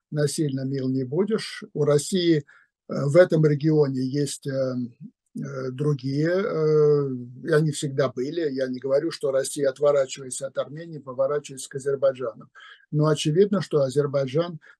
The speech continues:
также имеет значение для России, и, э, это значение отчасти увеличивается. У России очень сложные отношения, сложные и, в общем, богатые отношения с Турцией. Они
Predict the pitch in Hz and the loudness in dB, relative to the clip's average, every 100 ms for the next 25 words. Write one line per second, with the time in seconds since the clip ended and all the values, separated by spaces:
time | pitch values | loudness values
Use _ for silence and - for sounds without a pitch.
0 | - 160 160 147 190 196 190 156 - 170 | -2 0 0 2 2 2 0 -4 -12 -10
1 | 175 160 185 170 170 151 160 160 151 - | -8 -4 -2 -2 -4 -2 2 2 0 -2
2 | 160 156 156 - _ _ _ _ - 143 | -4 -4 -6 -14 _ _ _ _ -6 -2
3 | 143 135 135 135 135 151 147 151 156 143 | -2 0 0 0 2 0 2 0 0 0
4 | 175 160 151 135 - 170 151 - 202 - | 0 0 0 0 0 0 -2 -6 -6 -4
5 | 151 151 131 127 139 156 - 175 170 156 | -4 -4 -4 -4 -4 -4 -4 -4 -4 -6
6 | - 160 147 _ _ _ _ _ 151 151 | -8 -8 -10 _ _ _ _ _ 2 4
7 | 156 - 208 180 156 165 147 165 185 160 | 4 4 4 4 4 -2 -2 2 2 2
8 | 156 147 143 147 139 165 156 151 143 131 | 0 0 0 -4 -2 -2 -2 -2 -2 -6
9 | - _ - 190 214 156 143 139 135 120 | -12 _ 0 4 4 4 -4 -4 -4 -6
10 | 127 127 120 - 135 147 143 113 - 131 | -8 -14 -14 -14 -8 -6 -6 -8 -8 -10
11 | - 139 127 147 135 131 - 165 180 - | -8 -10 -6 -6 -4 -6 -6 -6 -6 -8
12 | 175 143 127 127 120 - | -4 -2 -2 -4 -6 -12